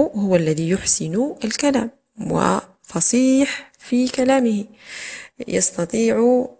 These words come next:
أن يعبر عما في قلبه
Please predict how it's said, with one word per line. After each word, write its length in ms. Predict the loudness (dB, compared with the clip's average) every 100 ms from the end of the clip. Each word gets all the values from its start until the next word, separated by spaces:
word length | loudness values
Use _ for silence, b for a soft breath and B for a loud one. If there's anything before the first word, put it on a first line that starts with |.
| _
أن 360 | 0 0 0 -4 -12 b b b
يعبر 760 | -2 2 2 2 0 0 2 2 2 0 -2 -6
عما 540 | -6 -2 0 0 0
في 180 | -2 -6
قلبه 840 | -6 -4 -4 -6 -6 -4 -2 -2